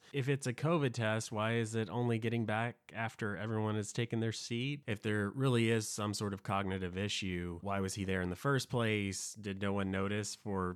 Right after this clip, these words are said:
several days beforehand when they were all together and talking and debating and all of these things? It, it certainly looks like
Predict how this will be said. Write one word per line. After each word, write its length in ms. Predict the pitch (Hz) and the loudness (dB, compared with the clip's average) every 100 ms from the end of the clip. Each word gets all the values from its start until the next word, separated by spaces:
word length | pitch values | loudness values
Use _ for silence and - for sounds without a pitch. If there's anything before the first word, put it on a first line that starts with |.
| - | -6
several 380 | - 92 95 92 | -4 -2 -2 -2
days 320 | 95 90 90 | 0 -2 -2
beforehand 640 | 92 - 98 98 95 98 101 | -6 -6 -4 -2 0 0 0
when 120 | 92 | 0
they 100 | 90 | -2
were 180 | 90 90 | -2 -2
all 140 | 90 | -2
together 540 | 98 92 87 92 95 | -4 -4 -4 -2 -2
and 260 | 90 87 87 | -2 -4 -6
talking 640 | - 90 90 104 101 98 | -2 -2 -2 -2 -2 -2
and 180 | 82 85 | -2 -4
debating 640 | 87 90 90 92 101 101 | -6 -4 -4 -2 -2 -2
and 220 | 87 87 - - - - | -4 -6 -10 -18 -12 -2
all 180 | 98 95 | 2 2
of 80 | |
these 220 | 92 92 - | 2 -2 -2
things? 500 | 107 101 95 92 - - | 0 2 0 -2 -8 -6
It, 160 | 139 139 | -2 0
it 160 | 139 139 | 0 0
certainly 400 | - 190 143 117 | 0 2 4 4
looks 520 | 110 110 107 - - | 4 0 0 -4 -4
like 360 | 104 98 98 | 0 2 2